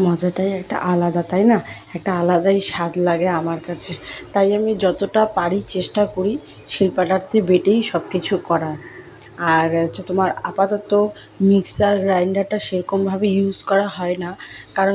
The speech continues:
মিক্সারে করতে আবার বাসনপত্র ধুতে আমার খুব অস্বস্তি বোধ হয়। আমার মনে হয় শিলপাটাতে বেটে করাটাই আমার কাছে বেস্ট মনে হয়, খেতেও সুস্বাদু লাগে আর খুব মজা লাগে। বন্ধুরা, এই যে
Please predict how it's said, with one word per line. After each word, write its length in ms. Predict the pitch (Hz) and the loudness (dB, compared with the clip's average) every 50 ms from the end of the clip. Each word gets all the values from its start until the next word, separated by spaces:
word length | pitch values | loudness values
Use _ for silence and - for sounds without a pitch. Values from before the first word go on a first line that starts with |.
| 202 202 | 2 0
মিক্সারে 480 | 208 202 185 - - - 214 202 208 214 214 - - | 0 0 -2 -4 -2 0 2 2 2 2 0 0 -2
করতে 340 | 208 196 - _ - 202 196 196 190 - - - | -2 -2 -2 _ 2 4 4 4 4 2 0 -2
আবার 200 | 180 175 185 180 175 175 170 180 | 2 2 4 4 4 2 2 0
বাসনপত্র 460 | 180 170 - 202 190 180 185 185 190 190 175 165 | 0 0 0 -2 0 2 2 2 0 -4 -4 -4
ধুতে 240 | 175 165 - - 185 - - | -8 -6 -2 0 0 0 0
আমার 180 | 185 190 190 190 - | -2 -2 -2 -2 -4
খুব 120 | - - 220 190 - 180 | -8 -8 -4 -4 -4 -4
অস্বস্তি 400 | 170 - - 208 - - - 196 | -4 -4 -6 -8 -6 -4 -4 -2
বোধ 200 | 160 160 170 151 151 156 | 0 2 0 0 0 -4
হয়। 120 | 156 147 - - - - - - - - | -8 -8 -10 -16 -20 -20 -20 -20 -12 -6
আমার 180 | 175 180 180 196 196 196 | -2 2 4 4 4 4
মনে 140 | 185 214 233 233 | 2 2 2 2
হয় 120 | 247 247 240 - | 2 0 0 -2
শিলপাটাতে 680 | - 190 180 175 - 185 180 185 185 185 - - 226 208 | -2 -2 -2 2 0 2 2 2 0 0 -2 0 -2 0
বেটে 380 | 165 175 180 170 - 202 226 277 311 294 - - - - - - | 2 2 0 2 4 4 4 4 2 0 -8 -16 -18 -16 -8 -2
করাটাই 360 | - 175 170 170 170 190 208 220 196 165 | 2 2 2 2 2 0 0 0 0 -2
আমার 160 | 156 175 175 175 | -2 -4 -6 -8
কাছে 160 | 190 - 226 220 185 156 147 | -8 -4 -2 -2 -2 2 4
বেস্ট 280 | 196 196 185 190 - - 180 | 6 6 4 4 -2 0 2
মনে 160 | 180 170 170 156 156 | 2 2 2 0 -4
হয়, 160 | 170 156 151 - - - - _ - | -8 -10 -12 -14 -18 -20 -20 _ -10
খেতেও 360 | - - 190 165 - - 202 208 196 | -2 0 0 0 2 2 2 2 2
সুস্বাদু 440 | - 208 196 - - 214 202 202 233 240 | 0 -2 -2 0 2 2 2 2 2 0
লাগে 160 | 247 247 262 269 - | 0 0 -2 -2 -2
আর 80 | - 170 170 - | -2 -4 -6 -6
খুব 140 | - - 233 214 185 170 | -2 0 2 4 4 4
মজা 240 | 170 165 170 165 156 151 | 4 4 4 2 0 0
লাগে। 300 | 151 147 151 151 151 - _ _ _ _ _ _ _ _ _ _ _ _ _ _ _ _ _ - | -4 -6 -4 -6 -6 -8 _ _ _ _ _ _ _ _ _ _ _ _ _ _ _ _ _ -12
বন্ধুরা, 400 | 214 233 240 240 233 262 262 269 262 240 | -10 -8 -8 -6 -6 -4 -4 -2 -2 -2
এই 60 | 233 233 | -2 -4
যে 80 | 262 | -6